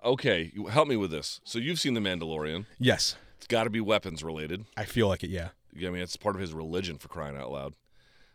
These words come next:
Speaker 1: Um, the blaster to me is never interesting. It's always the other stuff he's got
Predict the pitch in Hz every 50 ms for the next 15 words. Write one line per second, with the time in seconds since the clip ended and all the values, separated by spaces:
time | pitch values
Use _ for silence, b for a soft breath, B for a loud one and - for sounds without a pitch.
0 | - - - 92 98 98 95 95 95 90 90 85 82 78 _ _ _ _ _ _
1 | _ _ - 87 120 110 - 110 110 147 175 208 247 233 - 220 180 - - 127
2 | 123 120 110 101 87 76 90 95 98 101 98 95 98 67 87 92 87 - 117 110
3 | - - 139 135 120 98 107 - 85 117 127 135 123 101 101 - 98 101 107 -
4 | - 120 104 104 85 82 110 101 98 -